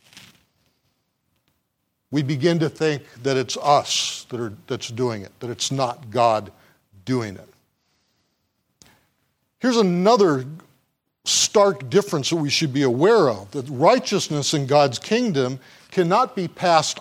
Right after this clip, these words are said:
on as a legacy, like being born with a certain name and a certain status in society.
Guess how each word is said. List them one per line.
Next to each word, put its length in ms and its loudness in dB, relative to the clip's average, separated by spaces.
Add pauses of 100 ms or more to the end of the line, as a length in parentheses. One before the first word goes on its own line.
on 420 0
as 300 0
a 60 4
legacy, 760 0 (340)
like 240 2
being 300 0
born 420 2
with 160 -4
a 80 -8
certain 640 -4
name 500 -6 (540)
and 120 -6
a 40 -4
certain 340 -2
status 720 2
in 80 -6
society. 800 0